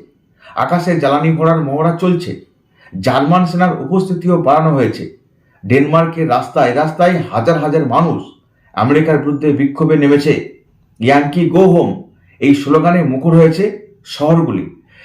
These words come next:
এমনকি কানাডাও স্পষ্ট করে জানিয়েছে, গ্রিনল্যান্ডের ভবিষ্যৎ নির্ধারণ করবে গ্রিনল্যান্ড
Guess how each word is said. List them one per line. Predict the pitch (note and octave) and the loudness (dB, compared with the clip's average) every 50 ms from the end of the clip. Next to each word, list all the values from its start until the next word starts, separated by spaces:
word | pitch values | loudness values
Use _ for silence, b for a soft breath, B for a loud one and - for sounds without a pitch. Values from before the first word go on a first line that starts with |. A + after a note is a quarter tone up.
| B B B | B B B
এমনকি | - C3+ E3+ F#3+ F#3+ F#3+ A#3+ A#3 | -2 0 2 0 0 0 -2 -4
কানাডাও | A#3 - - D3+ D#3 F#3 G3+ A3 A#3+ B3+ B3+ B3 | -6 -6 -6 -2 0 2 2 4 2 2 0 -2
স্পষ্ট | G#3+ G#3+ F#3+ - - F#3+ | -4 -4 -4 -4 -8 -6
করে | - G#3 G3+ F#3 | -4 -2 -2 0
জানিয়েছে, | F#3 F3+ F#3 F#3+ F#3 D#3 C3 A#2+ - - - - _ _ _ _ _ _ _ _ _ _ - | 0 2 2 2 0 0 -2 -6 -8 -8 -12 -16 _ _ _ _ _ _ _ _ _ _ -14
গ্রিনল্যান্ডের | G2 F#2+ G2+ A#2+ D3+ F#3 F#3 F#3 F3+ F3+ F3 F3 E3+ F3 F3 E3 A#2+ | -10 -6 -2 2 2 4 4 4 4 4 2 2 2 0 0 0 0
ভবিষ্যৎ | C3 D#3 - F#3 - - E3+ E3 E3 D#3 | 0 0 0 0 0 0 0 0 0 0
নির্ধারণ | D3 C#3+ C#3+ D#3+ D#3+ D#3+ D#3+ E3 | -4 -2 0 2 2 2 2 2
করবে | D#3 D#3 D3+ D3 D#3+ D3+ | 0 -2 0 2 0 0
গ্রিনল্যান্ড | A#2+ A2+ C3 E3 F3+ F3+ F3 E3 - - | 0 0 0 2 2 4 2 2 2 0